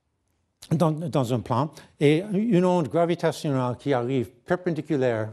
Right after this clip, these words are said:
au plan. Après, euh, d'abord, des, des, des deux objets approchent l'un à l'autre, comme ça, et après un demi-cycle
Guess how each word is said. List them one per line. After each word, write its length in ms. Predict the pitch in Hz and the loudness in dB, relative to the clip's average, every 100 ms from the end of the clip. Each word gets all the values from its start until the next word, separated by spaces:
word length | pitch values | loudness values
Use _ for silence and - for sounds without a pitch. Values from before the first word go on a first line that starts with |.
| 117 | -6
au 120 | 110 | -6
plan. 340 | - 110 78 - _ _ _ _ _ _ _ _ _ _ _ _ _ _ _ _ _ _ - - - - | -4 -8 -8 -14 _ _ _ _ _ _ _ _ _ _ _ _ _ _ _ _ _ _ -20 -20 -20 -8
Après, 480 | - 185 190 170 131 - _ | -2 0 2 0 0 -6 _
euh, 200 | 135 135 113 - | 2 2 2 -2
d'abord, 300 | 180 156 156 | 0 2 2
des, 300 | 131 143 117 | 2 0 0
des, 160 | 123 135 | -2 -2
des 500 | 135 131 139 - 123 | -2 -2 -4 -4 0
deux 280 | 135 165 | 2 2
objets 380 | 156 123 131 135 - | 2 0 2 0 0
approchent 520 | 139 - - 180 - | -2 -2 -2 -2 -2
l'un 240 | 120 147 139 | -2 -2 0
à 100 | 117 | -2
l'autre, 460 | 120 156 - 208 - _ _ _ | -2 -2 -4 -6 -6 _ _ _
comme 140 | - 92 | -16 -8
ça, 300 | 131 185 - _ _ _ _ _ _ _ _ _ _ _ _ | -4 -4 -8 _ _ _ _ _ _ _ _ _ _ _ _
et 120 | - 151 | 0 0
après 300 | 160 160 143 | 2 0 0
un 60 | |
demi-cycle 880 | 117 156 156 139 - 170 - 131 123 | 2 2 4 2 0 0 2 2 2